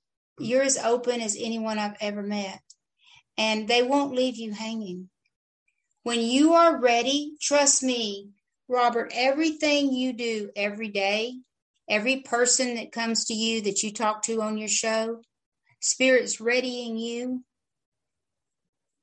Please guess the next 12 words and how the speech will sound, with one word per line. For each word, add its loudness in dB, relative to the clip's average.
for -2
your -4
day. -8
You -2
will 0
get 0
those 0
answers. -4
You're 2
getting -2
them -6
right -2